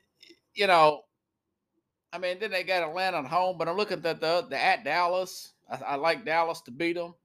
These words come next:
You know, the Rams, uh, may knock out the Rams in, on October seventeenth, but they're, I'm sure they'll be underdogs. They gotta play at Kansas City this year, at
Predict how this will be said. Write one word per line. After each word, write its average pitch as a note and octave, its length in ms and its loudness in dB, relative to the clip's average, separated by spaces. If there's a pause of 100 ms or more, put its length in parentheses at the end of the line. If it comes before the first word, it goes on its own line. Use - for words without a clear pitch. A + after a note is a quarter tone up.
(1080)
You E3 140 4
know, D#3+ 420 6 (140)
the B2+ 80 -4
Rams, F#3 720 4 (960)
uh, D#3 300 6
may A#3 200 2
knock G3 320 2
out F3+ 220 6
the D3+ 80 -4
Rams D3+ 400 0
in, C#3+ 100 -4
on C#3+ 380 -2
October C#3+ 460 0
seventeenth, C#3 760 -2
but E3 140 -4
they're, D#3+ 120 2
I'm F3 100 -4
sure F#3+ 220 -2
they'll C#3+ 160 0
be C3+ 220 0
underdogs. A2+ 600 -2
They F3 100 2
gotta F#3+ 180 4
play D3 240 4
at E3+ 180 4
Kansas F3+ 460 -4
City D3 240 -2
this A#2 300 -6
year, A#2+ 300 -4 (220)
at G3 220 6